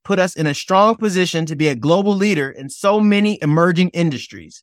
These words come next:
backed by the powerful incentives in the bipartisan chips and Science Act."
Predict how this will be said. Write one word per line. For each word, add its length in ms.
backed 320
by 200
the 80
powerful 500
incentives 580
in 140
the 60
bipartisan 800
chips 460
and 180
Science 440
Act." 420